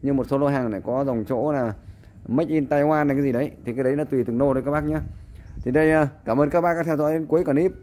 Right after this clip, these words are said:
Em, ờ, xin được, ờ, báo giá công khai và cái mũ này cho các bác nắm được nhé. Cái mũ này ấy, giá của nó sẽ là một trăm sáu mươi nghìn, một trăm sáu mươi nghìn bao phí luôn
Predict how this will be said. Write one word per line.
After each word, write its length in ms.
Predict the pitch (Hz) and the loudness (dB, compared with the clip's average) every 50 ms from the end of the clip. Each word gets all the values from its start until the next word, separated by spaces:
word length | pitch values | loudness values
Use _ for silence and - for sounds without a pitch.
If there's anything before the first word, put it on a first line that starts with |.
| - - - | -18 -6 -2
Em, 200 | 127 143 143 139 | 0 0 2 2
ờ, 200 | 143 143 143 139 | 0 0 0 0
xin 200 | - 151 143 139 | 0 -2 0 0
được, 160 | 135 120 - | 0 0 0
ờ, 220 | 117 120 120 113 | 0 -2 -2 -2
báo 220 | 101 110 113 131 131 | 0 0 0 0 0
giá 180 | 131 127 139 | 0 -2 -2
công 180 | 139 - 151 139 | -2 -2 -4 -2
khai 240 | - 151 143 143 139 | -2 -2 -2 -2 -2
và 120 | 127 120 | -2 -4
cái 100 | 104 123 | -4 -4
mũ 200 | 127 131 131 151 | -4 -4 -2 -2
này 140 | 147 135 120 | -2 -2 -2
cho 80 | 131 | -4
các 100 | - - | -4 -2
bác 140 | 143 151 151 | -2 -2 -2
nắm 160 | 139 131 147 | -2 -2 0
được 160 | 156 143 127 113 | 0 0 0 0
nhé. 180 | 139 160 165 160 - - _ _ _ _ - _ - - _ _ _ - | 0 0 -2 -4 -6 -14 _ _ _ _ -20 _ -20 -20 _ _ _ -4
Cái 100 | 139 151 | -2 0
mũ 140 | 156 156 | 0 2
này 180 | 165 160 147 135 | 2 2 4 4
ấy, 240 | 131 143 151 - - - | 4 2 0 -2 -6 -8
giá 240 | 104 110 117 131 165 | -4 -2 0 0 0
của 100 | 156 151 | 0 0
nó 320 | 127 117 117 127 147 165 143 127 | 0 0 2 2 2 0 0 -4
sẽ 180 | - - 139 | -4 -2 -2
là 160 | 147 143 139 131 | 0 0 0 0
một 220 | 123 120 117 110 - - | 0 -2 -2 -4 -6 -6
trăm 280 | 143 139 139 139 135 | -4 -2 -2 -2 -4
sáu 220 | 120 - 123 127 139 | -4 -4 -4 -4 -4
mươi 140 | 160 165 | -2 0
nghìn, 240 | 156 151 147 135 107 95 - - _ _ _ _ _ _ _ _ _ - | 2 4 4 2 2 -2 -8 -18 _ _ _ _ _ _ _ _ _ -4
một 140 | 120 123 113 | -4 -2 0
trăm 140 | 151 151 135 | 0 0 0
sáu 120 | 131 135 | 0 -2
mươi 120 | 139 156 151 | 0 0 0
nghìn 160 | 143 131 120 | 0 0 2
bao 160 | 139 151 147 | 2 2 2
phí 240 | 143 - 143 143 165 | 2 2 0 0 2
luôn 180 | 175 175 170 | 2 2 0